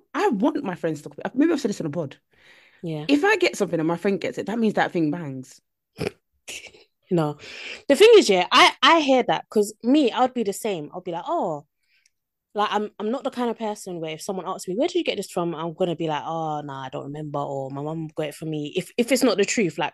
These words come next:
Speaker 2: I,
Speaker 1: Mm.
Speaker 2: I'll just say it, whatever. It's, it's fine. I'm, I'll, I'll, I'll probably even get it for you. You
Speaker 1: <laughs>
Speaker 2: know, if you said you liked it, I'll be like, "Okay, yeah, yeah, yeah." It's happened, like,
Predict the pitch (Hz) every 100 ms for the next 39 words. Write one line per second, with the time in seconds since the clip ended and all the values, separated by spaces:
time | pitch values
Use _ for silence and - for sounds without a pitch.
0 | - 143 156 160 185 165 - - 175 160
1 | - 147 139 147 131 - - - - -
2 | - 147 143 156 _ _ _ - - -
3 | _ _ _ - 190 208 - 214 202 196
4 | 202 - 202 254 226 202 190 180 - -
5 | 180 147 143 139 _ _ _ _ _ _
6 | - 214 151 147 - - 202 226 240 185
7 | 165 185 190 - 165 151 220 285 392 -
8 | 240 220 196 180 160 151 _ _ _ -
9 | 180 277 254 - 170 -